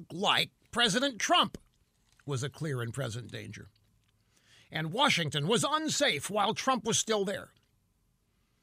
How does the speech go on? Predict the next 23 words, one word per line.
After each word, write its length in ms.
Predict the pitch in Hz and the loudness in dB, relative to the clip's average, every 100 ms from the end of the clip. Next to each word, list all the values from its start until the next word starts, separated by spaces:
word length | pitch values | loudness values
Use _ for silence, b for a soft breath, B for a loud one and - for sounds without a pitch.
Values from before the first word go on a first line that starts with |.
| _ _ _ _ _ _ _ _ _ _ _ _ - | _ _ _ _ _ _ _ _ _ _ _ _ -2
We 140 | 170 | 0
had 120 | 180 202 | 2 0
to 60 | |
guard 280 | 165 220 269 | 0 2 2
against 280 | 214 240 - | 2 2 0
the 80 | 175 | -4
pac-, 360 | 190 233 196 | 0 0 0
the 80 | 208 | -6
possibility 580 | 196 220 233 214 214 220 | 0 2 2 0 2 2
that 160 | 196 | 2
the 80 | 190 | -4
National 460 | 185 233 - 269 247 | 0 2 2 2 0
Guard 360 | 214 208 240 | 2 2 2
would 140 | 240 214 | 0 -2
go 220 | 247 269 | 2 4
rogue 360 | 254 214 214 208 | 4 2 2 2
on 160 | 208 | 0
secret 540 | 180 - 277 254 285 247 | 0 0 0 0 -2 0
marching 400 | 240 226 247 214 | 0 2 0 -2
orders 400 | 220 226 220 214 | 0 0 0 -2
from 160 | 214 | -2
Donald 340 | 190 185 196 175 | 2 2 2 -4
Trump. 280 | 175 123 | -4 -4